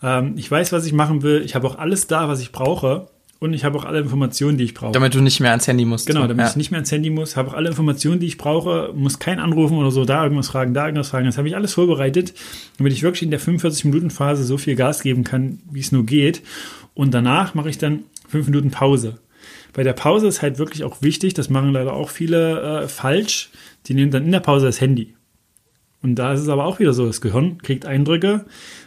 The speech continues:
Speaker 1: äh, Reize und kann sich aber nicht erholen. Was ich empfehlen würde, ist, in den fünf Minuten wirklich keine Informationen aufzunehmen. Aus dem Fenster gucken, frische Luft atmen, was ja auch wieder gut ist fürs Gehirn, Müll runterbringen,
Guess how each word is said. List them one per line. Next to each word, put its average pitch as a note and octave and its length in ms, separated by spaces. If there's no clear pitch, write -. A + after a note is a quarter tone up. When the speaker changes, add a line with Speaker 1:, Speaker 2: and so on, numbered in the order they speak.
Speaker 1:
äh, C3 40
Reize C3 800
und C#3 60
kann C3+ 200
sich C3+ 140
aber C3+ 120
nicht D#3 140
erholen. C#3+ 480
Was C#3+ 220
ich D3+ 80
empfehlen D#3+ 440
würde, E3+ 200
ist, F3 280
in D3 100
den B2+ 100
fünf E3 240
Minuten F3+ 560
wirklich D#3+ 320
keine D3+ 220
Informationen D3 500
aufzunehmen. A2+ 560
Aus D3+ 140
dem A#2+ 40
Fenster D3 280
gucken, C3+ 520
frische D3 260
Luft D3+ 180
atmen, C#3 300
was C3+ 100
ja - 100
auch D3 100
wieder D3 120
gut C#3 180
ist B2+ 120
fürs C3+ 200
Gehirn, C3 360
Müll F#3 160
runterbringen, D3 640